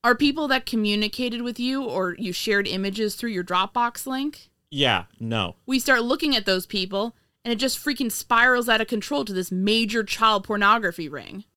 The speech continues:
Speaker 1: Absolutely. And you even have it to the point where you're getting this child porn,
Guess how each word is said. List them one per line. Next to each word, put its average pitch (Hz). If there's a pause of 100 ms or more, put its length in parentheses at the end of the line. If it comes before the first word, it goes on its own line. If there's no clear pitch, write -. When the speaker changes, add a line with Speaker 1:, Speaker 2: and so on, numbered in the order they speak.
(420)
Speaker 1:
Absolutely. 233
And 233
you 254
even 285
have 240
it 233
to 226
the 190
point 226
where 185
you're 180
getting 214
this 180
child 247
porn, 160